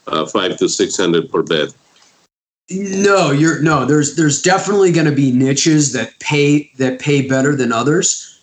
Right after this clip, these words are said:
Speaker 2: Um, you know, anytime you can get in with local, uh, city or county governments, you're gonna make, you're gonna make more money.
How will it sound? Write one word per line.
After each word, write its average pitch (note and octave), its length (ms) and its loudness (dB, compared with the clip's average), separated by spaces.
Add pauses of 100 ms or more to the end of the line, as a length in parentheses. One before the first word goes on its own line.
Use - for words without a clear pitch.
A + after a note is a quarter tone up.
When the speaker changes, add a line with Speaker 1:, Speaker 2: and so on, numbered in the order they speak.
(140)
Speaker 2:
Um, A2 500 -2 (280)
you D3 120 2
know, D3+ 120 -2
anytime G3+ 500 2
you E3+ 120 4
can C#3 220 0
get C#3+ 220 0
in D3 440 2 (320)
with D3 340 0
local, D3+ 840 2 (160)
uh, A2+ 220 0
city D#3 480 2
or C3 240 -2
county C3+ 360 0
governments, C#3+ 880 0 (100)
you're C#3+ 140 4
gonna D#3 200 2
make, C3 440 0
you're C3+ 120 0
gonna D3 180 2
make B2+ 280 0
more A2+ 180 -2
money. G#2+ 220 -2